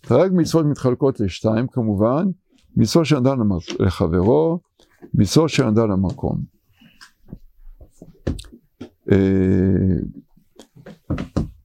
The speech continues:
המצוות שנתן לחברו,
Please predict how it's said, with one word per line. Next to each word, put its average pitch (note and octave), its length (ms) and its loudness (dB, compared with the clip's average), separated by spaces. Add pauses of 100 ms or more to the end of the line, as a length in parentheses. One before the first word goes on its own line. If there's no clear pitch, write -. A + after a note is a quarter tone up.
(2250)
המצוות G2+ 600 2
שנתן D3+ 380 2
לחברו, C3+ 680 0